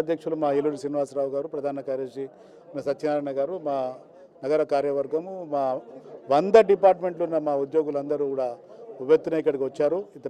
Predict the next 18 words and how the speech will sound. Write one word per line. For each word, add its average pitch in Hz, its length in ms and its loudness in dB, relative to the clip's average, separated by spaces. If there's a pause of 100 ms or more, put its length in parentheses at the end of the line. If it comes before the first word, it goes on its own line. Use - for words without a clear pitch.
పెద్ద 135 240 -2
ఎత్తున 151 180 -6 (100)
సక్సెస్ 135 260 -8
చేయడం 139 260 -4
జరిగింది. 143 340 -10 (600)
మీరందరూ 185 480 6
కూడా 208 160 8 (100)
ఈరోజు 190 240 2 (100)
రాష్ట్ర 170 260 2
ప్రభుత్వానికి 180 520 4
మేము 156 160 -4
సహకరిస్తాం, 170 520 -2 (500)
రాష్ట్ర 175 300 4
ప్రభుత్వం 196 400 2
కూడా 190 100 6 (100)
మాకు 160 200 2
సహకరించాలని 160 580 0
చెప్పి 143 120 -4